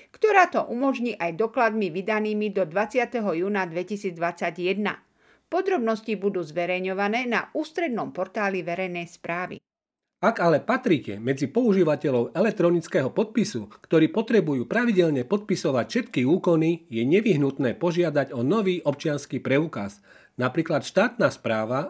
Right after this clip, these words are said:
Speaker 2: automaticky komunikuje s konateľmi spoločnosti len takouto formou.
Speaker 1: Do konca októbra požiadalo o vydanie občianskeho preukazu z dôvodu konca platnosti certifikátov necelých päťdesiatšesť tisíc osôb. Dá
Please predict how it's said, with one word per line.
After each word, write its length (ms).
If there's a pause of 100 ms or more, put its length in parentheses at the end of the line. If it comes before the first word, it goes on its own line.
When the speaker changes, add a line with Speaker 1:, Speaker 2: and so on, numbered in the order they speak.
Speaker 2:
automaticky 720
komunikuje 720
s 80
konateľmi 560
spoločnosti 800
len 240
takouto 560
formou. 480 (600)
Speaker 1:
Do 240
konca 480
októbra 560
požiadalo 640
o 80
vydanie 480
občianskeho 720
preukazu 720
z 80
dôvodu 400
konca 400
platnosti 560
certifikátov 880
necelých 640
päťdesiatšesť 720
tisíc 360 (120)
osôb. 560 (400)
Dá 240